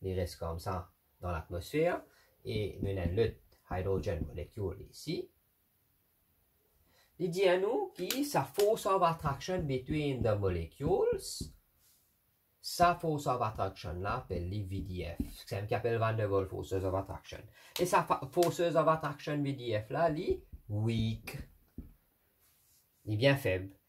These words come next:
Et c'est pour cette raison que the, euh, melting point of, euh, covalent molecules, les, le melting point. Un covalent molecule, c'est un low melting point compared to ionic compounds.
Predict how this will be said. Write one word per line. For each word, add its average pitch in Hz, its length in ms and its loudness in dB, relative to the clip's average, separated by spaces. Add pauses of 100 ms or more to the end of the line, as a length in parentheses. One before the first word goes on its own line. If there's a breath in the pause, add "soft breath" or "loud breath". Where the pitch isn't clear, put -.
Et 135 100 4
c'est 160 220 4
pour 175 160 0
cette - 220 2
raison 156 400 4
que 185 360 -4 (340 loud breath)
the, 120 320 4 (360 soft breath)
euh, 104 180 2 (220)
melting 139 500 4
point 135 320 0 (140)
of, 107 420 4
euh, 98 440 0
covalent 113 500 0
molecules, 107 640 0 (640)
les, 135 400 0 (1300)
le 156 300 6 (340)
melting 98 440 -2
point. 98 340 -2 (800)
Un 92 140 -10
covalent 98 320 -2
molecule, 104 360 0
c'est 110 200 -2
un 98 160 0
low 104 160 2
melting 95 320 0
point 98 180 0
compared 98 420 2
to - 140 -4
ionic 92 460 -4
compounds. 85 760 -4